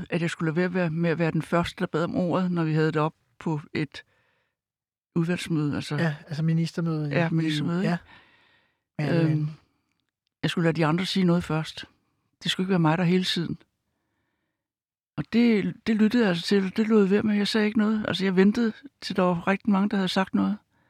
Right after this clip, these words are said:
Speaker 1: Så det var ikke mig, der fik skylden hele tiden. Det var ikke mig, der blev pryleknappen
Speaker 2: Nej.
Speaker 1: hjemme i de andre regeringskontorer.
Speaker 2: Men i offentligheden, i den europæ-, du blev nærmest kendt i den europæiske offentlighed, hvis ja.
Speaker 1: Ja.
Speaker 2: der ellers findes en sådan. Jeg kan huske,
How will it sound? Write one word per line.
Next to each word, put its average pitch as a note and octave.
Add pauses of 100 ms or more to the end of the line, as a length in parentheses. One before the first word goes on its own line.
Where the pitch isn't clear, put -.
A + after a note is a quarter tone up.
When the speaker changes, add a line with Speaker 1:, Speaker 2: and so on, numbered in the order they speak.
(2000)
Speaker 1:
Så E3+
det E3+
var F#3+
ikke A3
mig, G3+
der A#3
fik -
skylden -
hele G#3
tiden. F#3
Det -
var F3
ikke G3+
mig, G3
der G#3+
blev G#3
pryleknappen F#3+ (100)
Speaker 2:
Nej. F3 (540)
Speaker 1:
hjemme F3+
i -
de F#3
andre F#3+ (1000)
regeringskontorer. E3+ (2000)
Speaker 2:
Men F#3
i G3
offentligheden, G#3
i F#3
den F3+
europæ-, E3
du -
blev E3
nærmest F3+
kendt -
i B3
den A3
europæiske F3+
offentlighed, F#3+
hvis F3+
ja. F#3+
Speaker 1:
Ja. -
Speaker 2:
der D#3+
ellers F#3
findes G3
en F#3+
sådan. F#3
Jeg F#3+
kan A3+
huske, A#3